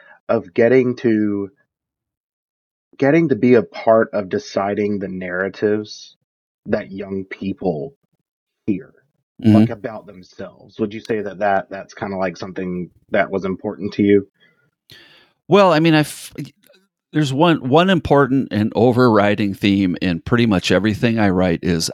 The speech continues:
Speaker 2: identity. Uh, that, that much I've noticed. So, uh, it's always about, um, the character asking, "Who am I in this situation?" or, or, "Who am I gonna be,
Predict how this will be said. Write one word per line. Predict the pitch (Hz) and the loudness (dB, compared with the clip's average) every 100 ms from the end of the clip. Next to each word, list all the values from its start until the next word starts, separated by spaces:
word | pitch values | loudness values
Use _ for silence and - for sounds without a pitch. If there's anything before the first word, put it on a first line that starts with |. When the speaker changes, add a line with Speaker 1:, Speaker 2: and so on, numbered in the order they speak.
| - | -4
Speaker 2:
identity. | 92 90 95 82 82 78 - - - _ _ _ _ _ | -4 0 0 0 -4 -6 -8 -10 -20 _ _ _ _ _
Uh, | - 85 82 | -8 -6 0
that, | 95 107 - | 2 2 -2
that | - 117 - | 0 0 0
much | 107 98 90 | -2 -2 0
I've | 82 - | -2 -2
noticed. | 57 - - - - - - | -6 -6 -8 -8 -8 -12 -10
So, | - 101 98 95 90 - | -2 2 4 4 2 0
uh, | 104 - | -2 -2
it's | 101 - | -4 -2
always | 127 139 147 151 139 | 0 2 4 2 2
about, | 110 101 92 95 - _ _ _ _ _ _ _ _ _ - | 0 2 2 2 -2 _ _ _ _ _ _ _ _ _ -4
um, | 92 80 80 90 - | -4 -4 -8 -12 -6
the | 95 | -6
character | - 120 127 120 - 113 110 107 - _ - _ | -2 0 0 -2 0 0 2 -2 -6 _ -20 _
asking, | - 110 120 - 110 104 | -4 -2 -4 0 0 0
"Who | 98 123 113 | 2 4 6
am | 98 98 | 4 4
I | 98 98 | 2 0
in | 80 92 | 0 -2
this | 87 87 | -2 -2
situation?" | - 90 - 87 80 80 90 85 | -2 -2 -2 -4 -4 -4 -4 -4
or, | 76 76 87 - | -6 -8 -12 -10
or, | 92 82 87 | -10 -8 -4
"Who | 104 92 87 | -2 -2 -2
am | 90 | -2
I | 80 82 - _ _ _ _ _ - - | -2 -4 -8 _ _ _ _ _ -18 -2
gonna | 98 76 | 0 0
be, | 80 92 80 71 | 0 2 0 -4